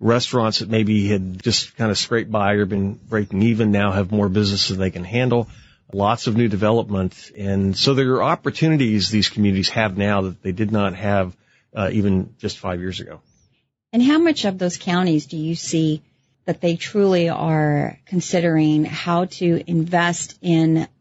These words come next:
Speaker 2: their future with what they're doing now to ensure that they are continuing to be a viable city or county after possibly Eagle Ford Shale no longer is there, which of course is years and years and years down the road. But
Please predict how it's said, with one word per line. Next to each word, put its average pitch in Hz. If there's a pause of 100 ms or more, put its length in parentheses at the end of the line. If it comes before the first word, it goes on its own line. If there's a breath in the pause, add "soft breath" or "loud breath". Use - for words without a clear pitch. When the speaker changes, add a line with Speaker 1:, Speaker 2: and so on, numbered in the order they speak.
(160)
Speaker 2:
their 165
future 160
with 151
what 165
they're 156
doing 147
now 147
to -
ensure 160
that 151
they 147
are 143
continuing 160
to -
be 139 (240 soft breath)
a 156
viable 160
city 147
or 143
county 147
after 139 (140)
possibly 143
Eagle 151
Ford 151
Shale 143
no 143
longer 135
is 147
there, 175
which 151
of 143
course -
is 147
years 175
and 160
years 156
and 151
years 147
down 147
the 143
road. 156
But 139